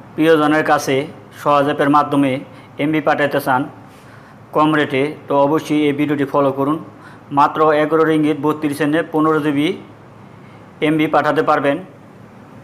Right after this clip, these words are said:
প্রিয়জনের মোবাইলে সহজ অ্যাপের মাধ্যমে। আর যদি কন না আনলিমিটেড ইন্টারনেট পাঠাবো পনেরো এমবিএস আপনার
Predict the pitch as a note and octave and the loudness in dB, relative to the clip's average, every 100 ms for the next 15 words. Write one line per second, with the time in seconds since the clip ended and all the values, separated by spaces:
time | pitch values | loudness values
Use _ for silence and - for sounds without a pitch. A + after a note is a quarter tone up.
0 | - - D#3+ D3 C#3+ C#3+ C#3+ C3 B2+ A#2 | -14 -2 0 2 0 0 0 2 0 -2
1 | G#2+ - - C#3+ C#3 C3+ C#3 C3 B2+ A#2+ | -10 -16 -4 0 2 0 0 0 -2 -4
2 | A#2 A2 - - - - - - - - | -8 -12 -18 -20 -20 -20 -20 -20 -20 -20
3 | - - C#3+ D3+ D#3 D#3+ D3+ D3 D3 C#3 | -12 0 4 4 2 2 2 2 4 2
4 | - D3+ E3 D#3 C#3 D#3 E3 D3+ D#3 C#3+ | 4 2 2 0 0 -2 -4 -2 0 0
5 | C#3 C#3 C3+ B2 A#2 - - - - - | 0 0 0 -2 -4 -8 -20 -20 -20 -20
6 | - D#3 D#3+ D#3+ D#3+ E3 D3+ D#3 D3+ D3+ | -8 -2 2 4 4 4 2 0 2 2
7 | C#3+ D#3+ - - - - - - - - | 2 2 -4 -16 -20 -20 -20 -20 -20 -20
8 | - C#3+ C#3 D3+ | -8 -6 -2 0